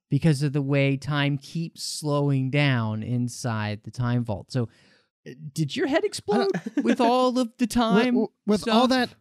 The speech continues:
Speaker 2: explanation you just did, it did feel like time just slowed down.
Speaker 1: <laughs> I'm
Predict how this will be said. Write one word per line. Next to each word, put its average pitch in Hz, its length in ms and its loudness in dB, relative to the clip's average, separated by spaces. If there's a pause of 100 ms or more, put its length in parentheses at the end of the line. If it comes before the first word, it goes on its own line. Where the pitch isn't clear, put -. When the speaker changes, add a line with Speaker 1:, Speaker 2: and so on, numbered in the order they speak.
(100)
Speaker 2:
explanation 190 760 2
you 175 100 4
just 160 280 0
did, 170 280 2
it 185 160 -2
did 190 180 0
feel 175 200 -2
like 156 180 -2
time 151 280 -2
just 131 260 -2
slowed 135 300 -4
down. 113 400 -6 (180)
Speaker 1:
<laughs> - 140 -4 (1700)
I'm 254 360 4